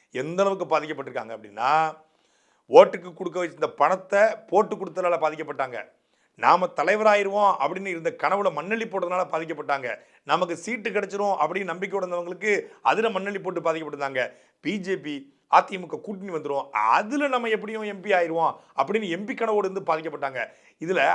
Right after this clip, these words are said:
அண்ணாமலைக்கு மத்திய அமைச்சர் பதவியோட கனவு இருந்துச்சான்னு தெரியல. ஆனா பாரதிய ஜனதா கட்சியில பல பேருக்கு மத்திய அமைச்சர் பதவி கனவு இருந்திருக்கு.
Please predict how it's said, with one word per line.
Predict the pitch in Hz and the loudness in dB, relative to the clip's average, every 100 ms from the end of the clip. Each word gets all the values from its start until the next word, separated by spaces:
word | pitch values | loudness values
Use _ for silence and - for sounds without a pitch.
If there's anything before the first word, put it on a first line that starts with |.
| - | 2
அண்ணாமலைக்கு | 127 190 226 220 208 | -4 -2 -2 -2 -4
மத்திய | 175 165 208 | -6 -6 -8
அமைச்சர் | 147 190 | -8 0
பதவியோட | 180 180 160 | 0 0 -4
கனவு | 143 175 190 | -2 -2 -2
இருந்துச்சான்னு | 170 170 175 170 156 | -6 -2 -2 -2 -6
தெரியல. | 147 127 - _ _ _ | -4 -6 -8 _ _ _
ஆனா | - 127 131 117 | -2 0 2 -2
பாரதிய | 107 123 190 202 | 0 2 2 0
ஜனதா | 180 | -4
கட்சியில | 160 156 143 113 - _ | -6 -6 -8 -10 -14 _
பல | 120 147 196 | 2 2 0
பேருக்கு | 175 156 | -4 -6
மத்திய | 160 135 180 | -8 -8 -8
அமைச்சர் | 170 156 135 | -10 -10 -8
பதவி | 127 131 | -8 -10
கனவு | 127 123 143 | -10 -8 -8
இருந்திருக்கு. | 123 117 104 | -10 -16 -20